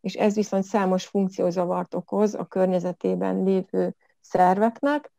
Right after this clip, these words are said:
meg az izmoknak is. Tehát, ö, ilyenkor alakul ki a derékba sugárzó fájdalom, a csípőbe sugárzó fájdalom,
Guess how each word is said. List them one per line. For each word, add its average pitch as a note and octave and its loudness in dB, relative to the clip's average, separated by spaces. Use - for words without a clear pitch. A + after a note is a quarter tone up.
meg F#3 -4
az F#3 -2
izmoknak F#3 -4
is. E3+ -4
Tehát, F#3 -6
ö, F3+ 0
ilyenkor F#3+ -2
alakul F#3 0
ki F3+ 0
a F3 -4
derékba G#3+ 6
sugárzó G3 0
fájdalom, F#3+ 2
a - -10
csípőbe F#3+ 0
sugárzó F#3 -2
fájdalom, F#3 -2